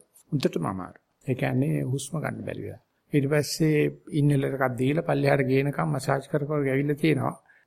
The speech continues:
ඉතින් අර gediya ගෑහිල්ල තමයි අපේ ක්‍රමය. මොනවා හරි වුණාම බැරි වුණාම gediya ගැහුවට පස්සේ දැනගන්න ඕනේ. අපි ඔය ෆැක්ටරි එකේ තියෙන ෆයර් ඩ්‍රිල් එක වගේ ගැහුවට පස්සේ ගිහිල්ලා බලන්න. ඉතින් ඒකල පැය ගාන බෑවත් හිටියේ නෑ.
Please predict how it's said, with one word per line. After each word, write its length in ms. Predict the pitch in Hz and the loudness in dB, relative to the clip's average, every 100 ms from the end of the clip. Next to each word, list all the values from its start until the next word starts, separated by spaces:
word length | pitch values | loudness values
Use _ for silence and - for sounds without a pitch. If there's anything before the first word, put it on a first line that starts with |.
| _ | _
ඉතින් 180 | 160 185 | 0 2
අර 120 | 180 | 2
gediya 400 | 151 156 156 185 | 4 4 6 6
ගෑහිල්ල 320 | 185 180 185 185 | 6 6 6 4
තමයි 240 | 180 202 | 4 4
අපේ 260 | 202 185 175 | 2 2 0
ක්‍රමය. 300 | 160 135 120 - _ _ _ | 0 -6 -8 -14 _ _ _
මොනවා 240 | 131 139 143 | 0 2 2
හරි 180 | 147 151 | 0 2
වුණාම 340 | 151 147 196 | 2 2 2
බැරි 180 | 165 147 | 0 0
වුණාම 300 | 147 147 180 240 _ _ _ | 0 0 0 -4 _ _ _
gediya 240 | 151 147 160 | 2 6 6
ගැහුවට 280 | 151 156 147 | 6 4 4
පස්සේ 240 | - 185 | 2 2
දැනගන්න 400 | 160 139 135 127 | 0 0 0 0
ඕනේ. 240 | 123 175 226 _ _ _ _ - | 2 0 -4 _ _ _ _ -10
අපි 220 | 117 120 | -6 -6
ඔය 160 | 113 110 123 | -6 -6 -8
ෆැක්ටරි 400 | - 123 - 147 | -8 -10 -4 -2
එකේ 160 | 127 123 | 0 0
තියෙන 200 | 131 151 | 0 2
ෆයර් 240 | 127 135 | 2 2
ඩ්‍රිල් 240 | 135 143 135 | 2 2 2
එක 120 | 127 | 2
වගේ 300 | 110 110 180 - _ _ _ - | 0 0 -2 -6 _ _ _ -2
ගැහුවට 340 | 123 135 131 | 2 2 2
පස්සේ 260 | 135 - 135 | -2 -2 -2
ගිහිල්ලා 260 | 131 165 | -2 0
බලන්න. 260 | 131 110 95 - _ _ | -2 -4 -8 -20 _ _
ඉතින් 220 | 156 156 180 | -8 0 0
ඒකල 280 | 165 185 185 | 2 0 -2
පැය 220 | 180 175 | 0 0
ගාන 300 | 175 185 208 180 | 2 2 0 2
බෑවත් 760 | 185 214 - _ _ - 202 | 0 0 -8 _ _ -4 0
හිටියේ 320 | 170 190 196 117 | 4 4 4 2
නෑ. 160 | 92 | -6